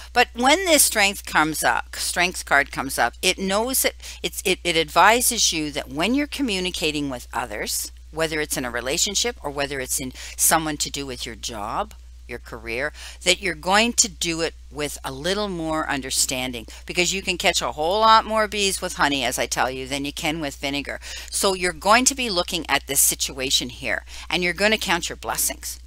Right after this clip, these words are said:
Oh my gosh, to get this window of opportunity coming in that could possibly a me-, be a message of good news to do with finances. Then you come in here with the Page of Cups. This Page of Cups could be somebody coming in to offer you attention, affection,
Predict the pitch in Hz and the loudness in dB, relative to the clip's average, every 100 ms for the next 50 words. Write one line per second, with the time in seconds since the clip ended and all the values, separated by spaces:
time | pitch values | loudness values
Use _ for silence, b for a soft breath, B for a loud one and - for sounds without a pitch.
0 | - 202 170 135 147 113 - - 185 - | -2 4 4 4 4 2 0 0 0 0
1 | 180 - 196 208 180 175 170 - 190 185 | -2 0 -2 0 2 4 2 0 -4 -2
2 | 170 - 165 160 160 180 151 151 - 151 | -4 -2 -2 0 0 0 -4 -6 0 2
3 | 151 151 143 147 127 120 139 147 139 135 | 2 0 -4 -4 -2 -4 -4 -4 0 0
4 | 170 175 131 120 151 147 147 160 - 143 | 0 -2 -6 -6 -6 -4 -4 -4 -6 -6
5 | 143 120 - 120 156 196 220 254 302 - | -6 -8 -6 -2 0 2 2 0 -2 -4
6 | - - - B B B B B 113 139 | -10 -20 -16 B B B B B 0 0
7 | 170 - 190 190 208 208 202 - - 208 | 0 0 2 4 4 4 2 -2 4 6
8 | 214 214 - 247 370 - - - - - | 6 6 6 6 6 0 0 -2 -10 -18
9 | - B B B - 208 - 233 233 240 | -18 B B B 2 4 6 6 6 4
10 | - 160 - - 196 202 214 214 208 - | 4 4 4 0 0 4 6 6 4 2
11 | 214 202 180 220 233 202 165 180 - 190 | 2 2 2 2 2 4 6 6 4 -2
12 | 170 165 B B B 175 - - 220 - | -2 -4 B B B -2 2 2 2 2
13 | 139 - - 208 - 127 | 0 0 4 4 4 -2